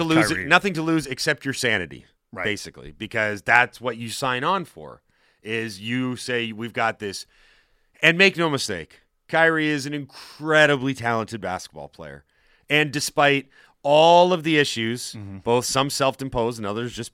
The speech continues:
Speaker 1: straight injury and age, he's still averaging twenty-seven points a night for a team that, when they were together,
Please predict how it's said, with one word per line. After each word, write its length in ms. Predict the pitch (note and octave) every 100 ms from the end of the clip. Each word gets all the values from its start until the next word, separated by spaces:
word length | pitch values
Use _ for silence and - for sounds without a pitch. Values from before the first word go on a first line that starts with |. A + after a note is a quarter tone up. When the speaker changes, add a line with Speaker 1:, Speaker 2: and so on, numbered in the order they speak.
| -
Speaker 1:
straight 360 | - A2+ C3
injury 340 | B2+ B2+ B2+ B2+
and 100 | B2+
age, 380 | C#3 G2+ F#2 - _ _ _
he's 200 | - B2
still 320 | - D#3+ D#3
averaging 440 | C#3 C3+ C3 A#2 A#2+
twenty-seven 600 | - B2+ B2 - A#2 A2+
points 320 | A2 A2+ -
a 60 | G2
night 200 | G2 G2
for 120 | G2+
a 40 | G2+
team 340 | - G#2+ G2+
that, 180 | G2+ F#2+ _
when 400 | C#3 C#3 F#3 G3+
they 140 | G3+ G3+
were 160 | G3+
together, 540 | G3 B3 C4+ D#3 D#3+